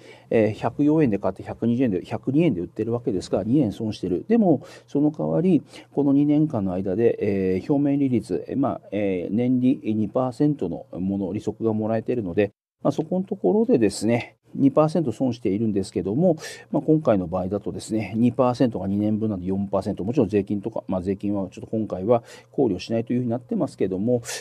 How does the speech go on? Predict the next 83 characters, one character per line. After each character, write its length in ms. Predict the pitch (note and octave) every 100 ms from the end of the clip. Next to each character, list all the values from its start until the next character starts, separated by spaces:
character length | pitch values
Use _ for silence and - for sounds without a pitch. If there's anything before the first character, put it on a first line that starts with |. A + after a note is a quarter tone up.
| -
ま 100 | -
あ、 20 |
こ 140 | - C#3+
う 40 |
考 260 | D3 D#3 E3+
え 60 |
て 80 | F3+
い 60 | A#2
く 100 | -
と 140 | D3
で 100 | G#2
す 180 | F2+ -
ね、 220 | A2 -
ま 140 | F3+ A#2
あ、 20 |
あ 20 |
る 80 | G#2 A2
程 140 | B2+
度 120 | F#2+
お 160 | - G2
の 120 | F#2+
ず 140 | G2
と 120 | F#2+ B2+
で 120 | G2
す 100 | -
ね、 100 | F2
答 240 | G#2+ -
え 60 | F#2+
は 140 | C#3+
見 120 | B2 G#2
え 60 |
て 120 | G2
く 120 | - G2
る 100 | E2+
の 100 | E2+
か 160 | F#2
な 180 | G#2+ B2
と 200 | A#2 F2+ A2
い 60 | G#2+
う 100 | A2
と 100 | G#2+
こ 200 | A#2 A2
ろ 100 | G2+
で 100 | E2+
す 180 | -
し、 440 | D#2 - - B2+ G#2+ _ _ _ _ _
ま 100 | A3
あ、 40 | F3+
四 200 | D#3+ B3+
十 160 | D#4+
四 220 | F3 F3 E3+
番 180 | C#3
の 80 | G#2+
こ 140 | G2 A2
の、 200 | A2 -
え 140 | A#2+
ー、 20 | A#2
ポ 200 | C3 B2+
ー 40 |
ト 120 | C3+
フ 140 | A#2+ D3+
ォ 20 |
リ 100 | A#2+
オ 40 |
は 60 | F#2+
単 220 | C3+ C#3+
純 160 | C#3+ D3+
に 100 | D3+
か 140 | D#3+
け 100 | -
て 120 | F#3+
い 40 | A2+
け 120 | A2+
ば 100 | F#2+
い 80 | F2+
い 20 |
だ 120 | G2+
け 100 | C#3
の 80 | B2
話 320 | F#2 G2 -
な 80 | F#2+
の 120 | F2
で、 160 | G#2